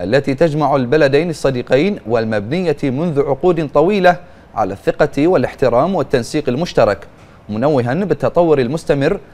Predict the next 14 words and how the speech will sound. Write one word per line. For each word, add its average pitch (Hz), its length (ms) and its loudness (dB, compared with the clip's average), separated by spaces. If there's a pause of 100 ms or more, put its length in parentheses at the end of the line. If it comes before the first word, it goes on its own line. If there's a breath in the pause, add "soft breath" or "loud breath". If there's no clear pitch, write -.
(260 loud breath)
الذي 202 280 4
يشهده 214 380 2
التعاون 175 360 0
الثنائي، 143 460 -2
وخاصة 135 680 -2 (160)
في - 80 -8
الميادين 104 440 -2
العسكرية 131 680 0
والدفاعية، 139 840 0 (400 loud breath)
بما 208 380 0
يخدم 165 480 0
الأهداف 143 520 0
والتطلعات 143 760 0
المشتركة. 127 600 0